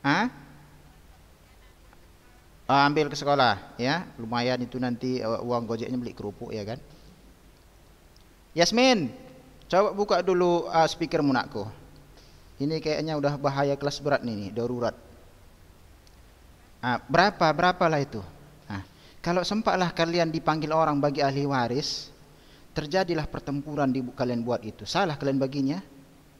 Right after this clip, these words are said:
Ah, berapa itu ya, Yasmin?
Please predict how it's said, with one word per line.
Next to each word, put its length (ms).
Ah, 320
berapa 320
itu 80
ya, 240
Yasmin? 480